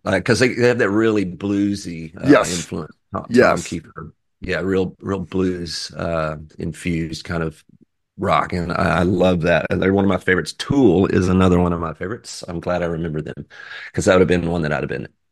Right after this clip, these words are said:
Speaker 1: upset that I didn't remember to mention them after this.
Speaker 2: I don't know if I call Tool a metal band. They're almost, they're almost like an industrial band, but with,
Speaker 1: Yeah.
Speaker 2: with less, like,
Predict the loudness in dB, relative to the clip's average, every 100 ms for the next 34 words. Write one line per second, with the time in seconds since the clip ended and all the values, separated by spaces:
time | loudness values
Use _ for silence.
0 | _ _ _ _ _ _ _ -10 -8 -8
1 | -8 -8 -16 -16 -16 -10 -8 -4 -4 -4
2 | -4 -8 -8 -8 -10 -10 -8 -8 -10 -18
3 | -20 _ _ -8 -4 0 0 2 4 2
4 | 4 4 6 4 2 4 4 2 2 2
5 | 0 -4 -2 6 6 8 8 6 6 6
6 | 8 6 6 4 4 6 6 6 4 0
7 | 4 4 4 0 0 6 6 8 8 8
8 | 6 2 4 4 6 4 8 6 6 4
9 | 6 6 6 4 4 4 2 -10 0 0
10 | 0 -8